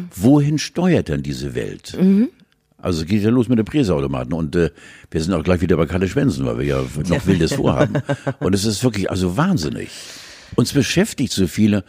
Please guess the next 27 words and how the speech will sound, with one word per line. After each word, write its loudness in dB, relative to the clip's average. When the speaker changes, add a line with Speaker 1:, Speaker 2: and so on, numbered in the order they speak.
Speaker 1:
das 0
müssen 2
wir 4
beiden -2
jetzt -2
ausreiten, -4
wir 6
müssen -4
die -4
Welt 2
verändern -6
und, 0
äh, 4
uns 0
hilft 0
keiner. -2
Also 2
ich 0
komme 2
mir 4
jetzt -4
ein -20
bisschen -2
außer 2
dir 0
allein 0
vor. -8